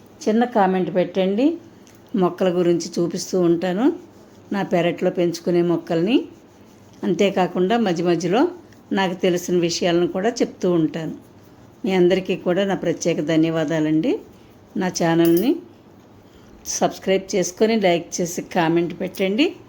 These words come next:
ఎవరికైనా ఉపయోగపడుతుందనుకుంటే షేర్ చేయండి.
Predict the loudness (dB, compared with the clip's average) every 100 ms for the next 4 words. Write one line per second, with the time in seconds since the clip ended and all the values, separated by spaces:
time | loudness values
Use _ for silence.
0 | -20 -20 -14 -2 0 0 0 0 0 0
1 | 0 0 -2 -4 -2 2 2 2 0 -6
2 | 0 0 -2 -8 -20 -20 -20 -10 0 2
3 | 2 0 -4 0 0 -2